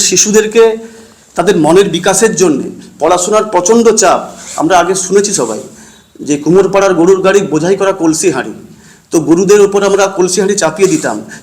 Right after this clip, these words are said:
সেই বোঝাটা কিন্তু আমাদের বাড়ির বাচ্চারা এখন যে বই চাপ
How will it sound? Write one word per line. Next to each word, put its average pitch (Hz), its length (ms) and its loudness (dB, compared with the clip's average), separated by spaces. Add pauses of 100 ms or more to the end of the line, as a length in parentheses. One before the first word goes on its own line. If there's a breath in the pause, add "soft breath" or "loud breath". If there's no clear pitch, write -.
(100)
সেই 190 120 2 (140)
বোঝাটা 165 380 2
কিন্তু 208 200 0 (100)
আমাদের 196 260 4 (120)
বাড়ির 180 300 4
বাচ্চারা 175 480 2
এখন 190 200 -2 (500 loud breath)
যে 196 80 4 (120)
বই 190 140 4 (180)
চাপ 196 200 4